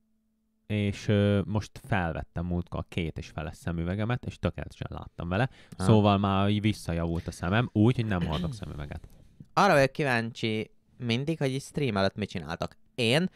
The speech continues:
Speaker 2: tizenöt perce még feküdtem a kanapén, és néztem a Reels.
Speaker 1: Ja, és küldte
Speaker 2: És
Speaker 1: nekem
Speaker 2: azt,
Speaker 1: az Instagram
Speaker 2: azt,
Speaker 1: Reels-t.
Speaker 2: igen, és azt küldtem a Krisznek, hogy így, izé, valami kamionba csávó, hogy ki,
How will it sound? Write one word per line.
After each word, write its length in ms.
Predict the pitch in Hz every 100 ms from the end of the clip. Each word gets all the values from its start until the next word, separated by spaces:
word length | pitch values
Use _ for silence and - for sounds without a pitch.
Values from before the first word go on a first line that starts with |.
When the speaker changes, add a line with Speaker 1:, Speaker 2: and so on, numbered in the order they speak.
| _ _ -
Speaker 2:
tizenöt 480 | 165 95 104 113
perce 340 | - 110 127 135
még 140 | 127
feküdtem 580 | - 131 101 - - 104 107
a 80 |
kanapén, 480 | 104 104 113 - 139
és 120 | 131
néztem 400 | - 90 - 90
a 100 | 90 87
Reels. 320 | 92 - -
Speaker 1:
Ja, 400 | 117 117 101 101
és 180 | 101 -
küldte 320 | - 113 98
Speaker 2:
És 80 | 92
Speaker 1:
nekem 220 | 113 -
Speaker 2:
azt, 80 | -
Speaker 1:
az 80 | 98
Instagram 600 | 107 156 143 90 90 87
Speaker 2:
azt, 100 | 85
Speaker 1:
Reels-t. 340 | 78 82 - 151
Speaker 2:
igen, 260 | 127 113
és 100 | 131
azt 300 | 151 135 -
küldtem 460 | - 107 107 107 110
a 60 |
Krisznek, 560 | 104 101 95 - 135 - _ - _ - _
hogy 240 | - 131 135
így, 180 | 156 117 _ _ _ _ _
izé, 460 | 151 147 101 107 - _
valami 520 | - 127 123 123 131 -
kamionba 720 | - 175 117 90 87 92 95 104
csávó, 400 | - 87 87 101
hogy 200 | 110 -
ki, 220 | -